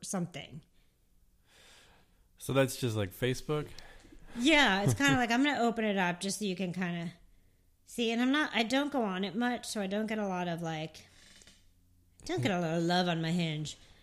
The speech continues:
Speaker 1: Um,
Speaker 2: Is it for people who hang doors?
Speaker 1: <laughs> It was supposed to be, see, so there's someone's picture. There's an X,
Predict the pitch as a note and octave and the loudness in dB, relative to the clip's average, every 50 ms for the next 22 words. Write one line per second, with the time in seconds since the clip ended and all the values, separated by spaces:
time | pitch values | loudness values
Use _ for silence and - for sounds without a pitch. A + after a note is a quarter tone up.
0 | - - - - - - A#3 A#3 A3+ A3+ A3 G#3+ G#3+ G#3 G3 - D#3+ C3+ A#2 A2 | -20 -20 -20 -16 -4 0 2 4 4 4 4 4 4 4 2 0 -4 -4 -2 -2
1 | A#2 A#2+ A#2+ - C3 A#2 G#2 - B2 A#2 - A2+ A2 G2 A2 G#2+ F#2+ - - A#2 | -2 -4 -2 -2 -2 -2 2 0 0 0 2 0 0 2 0 0 0 -2 -2 -2
2 | A2 A2 G#2+ G2+ G2 G2+ G2 G2+ G#2 A2 A2+ A#2 B2 - - - - - - - | 0 0 0 0 0 -2 -2 0 -2 -2 -4 -4 -6 -8 -12 -18 -18 -18 -20 -20
3 | - - - - - F4 F4+ F#4 F4 F4 F4 D4+ E4+ B3+ C#4 A#3+ G3+ A#3+ G#3 F#3+ | -20 -20 -16 0 2 4 4 6 6 4 4 4 4 4 4 4 4 2 0 -2
4 | - - - - B3+ - - D4 D#4 D4+ D#4+ C4 C#4 - D#4 E4 E4 D#4 - C4+ | -4 -10 -10 -10 -10 -4 0 2 2 4 2 2 0 0 0 -2 0 -2 -2 -2
5 | C4 C#4+ C#4 B3 - D4+ D4 C#4 - - - - - - - - - - B3+ A#3+ | 0 0 0 0 0 -2 -2 -2 -4 -4 -14 -20 -20 -20 -20 -12 -2 0 0 2
6 | A#3 A#3+ A#3+ A#3+ - B3+ A#3+ A#3 A3+ - - A#3+ A3+ - - G3+ F3+ F#3+ F#3+ F#3+ | 2 2 2 2 2 0 0 0 -2 -2 -4 -4 -4 -2 -2 -2 0 0 0 0
7 | G3 G3 - - G3 G#3+ A3+ - - - - | 0 -2 -2 -2 -4 -4 -4 -4 -8 -12 -10